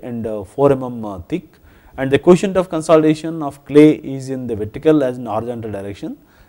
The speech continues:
and, uh, which is actually given as two meter square, two meter square per year and three meter square per year, and the boundary below the clay was impervious, and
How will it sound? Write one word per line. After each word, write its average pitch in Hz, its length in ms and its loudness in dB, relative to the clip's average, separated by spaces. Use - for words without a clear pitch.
and, 143 220 -2
uh, 143 100 12
which 147 200 4
is 156 100 0
actually 160 340 2
given 147 260 0
as 131 180 -4
two 160 180 0
meter 160 240 0
square, 160 380 4
two 156 300 -4
meter 151 260 0
square 147 300 2
per 135 160 -2
year 131 260 -2
and 151 280 0
three 143 120 -4
meter 131 220 -2
square 110 220 -6
per 90 120 -12
year, 98 260 -8
and 147 140 -2
the 147 80 6
boundary 190 600 2
below 160 300 6
the 156 120 8
clay 160 300 2
was 143 240 0
impervious, 127 600 -8
and 147 160 -2